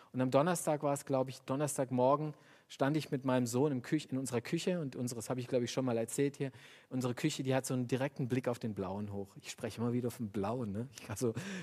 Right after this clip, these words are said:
ich finde ihn halt faszinierend. Also, wir schauen auf den Blauen hoch und es ist noch Morgen. Also,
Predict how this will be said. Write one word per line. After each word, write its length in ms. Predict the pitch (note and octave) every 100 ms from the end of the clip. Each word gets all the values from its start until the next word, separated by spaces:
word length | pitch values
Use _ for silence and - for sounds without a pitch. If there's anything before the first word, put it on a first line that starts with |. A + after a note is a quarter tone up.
| G#2 -
ich 40 |
finde 200 | A#2 A2+
ihn 80 | A2
halt 200 | A2 A2
faszinierend. 680 | A#2+ - B2+ A#2+ A2+ G#2 -
Also, 300 | C3 B2 G#2 - -
wir 80 | C3+
schauen 260 | E3 F#3+ B3
auf 100 | G3
den 200 | F3+ D#3
Blauen 340 | E3+ A3+ F#3
hoch 220 | F3 G3
und 80 | D3+
es 140 | C#3+
ist 100 | -
noch 160 | D3+ C#3
Morgen. 480 | C3+ D3 G3 G3+ A#3+
Also, 400 | C#3 C3+ C#3